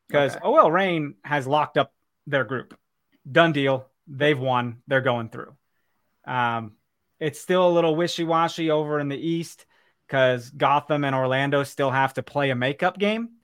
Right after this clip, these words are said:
Speaker 1: Um, they still have a game in hand here, so Gotham could potentially take it, or North Carolina could take it. It'll be interesting.
Speaker 2: So I've looked, I've looked at a lot of the variables in, in this, uh,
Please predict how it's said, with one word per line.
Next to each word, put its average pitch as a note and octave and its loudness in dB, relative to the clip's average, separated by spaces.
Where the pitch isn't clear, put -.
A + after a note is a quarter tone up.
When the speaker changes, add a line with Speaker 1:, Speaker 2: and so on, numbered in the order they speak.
Speaker 1:
Um, A2+ -4
they C#3 -4
still C#3+ 0
have B2+ 2
a C3 -4
game C3+ -2
in B2 -4
hand C3 -2
here, A#2+ -4
so A#2+ -4
Gotham C3+ 0
could C3 -6
potentially B2+ -8
take B2+ -4
it, C#3 -2
or C3 0
North C#3+ -4
Carolina E3 0
could B2 -16
take A#2 -12
it. - -20
It'll C3 -10
be C3 -6
interesting. B2+ -12
Speaker 2:
So F3 0
I've G#3 -4
looked, - -2
I've F3+ -6
looked F#3 -6
at D3+ -2
a C#3 -2
lot C3+ 0
of B2 -8
the B2 -8
variables C3 -2
in, C#3 -6
in C3 -8
this, - -10
uh, G#2 -6